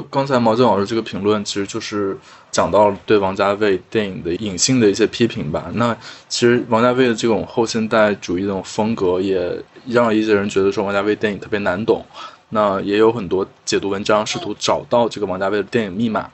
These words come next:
但也有人就直接就说，啊，那王家卫的电影就是比较浅薄、比较小资、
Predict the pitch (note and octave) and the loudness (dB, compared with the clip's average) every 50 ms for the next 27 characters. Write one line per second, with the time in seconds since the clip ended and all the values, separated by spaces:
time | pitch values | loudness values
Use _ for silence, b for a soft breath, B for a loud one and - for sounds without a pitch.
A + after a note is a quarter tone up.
0 | B B B B _ C3 A#2+ G#2+ G2+ A#2 C3+ B2 G#2+ G2 F#2+ F#2 F#2+ G#2 G#2 - | B B B B _ 0 0 2 4 4 4 4 4 2 0 -2 -4 -4 -6 -6
1 | G2+ F#2+ G2 A2 A2 A2+ A#2 - - - G2+ G2 F#2 G2 G2+ G#2 G#2 A2 A2+ B2 | -8 -6 -4 -4 -4 -4 -6 -6 -4 -4 -4 -4 -4 -4 -4 -4 -2 -2 0 0
2 | A2+ A2+ A2+ B2+ A#2 G2+ F#2 - C#3+ D3 C#3 A2+ F2+ G2+ G#2 G2+ - - G2 E2 | -2 -2 -2 -2 -4 -4 -4 -4 -2 -2 -2 -2 -2 -2 -2 -2 -2 -4 -4 -6
3 | D#2 D2 E2 D#2+ F2 F2 - F2 G2+ G2 G2 - - F2+ F2 - - G2+ G#2 G#2+ | -6 -8 -8 -6 -6 -8 -6 -4 -2 -2 -2 -2 -2 -4 -4 -6 -8 -4 -2 0
4 | A2 G#2+ | -2 -2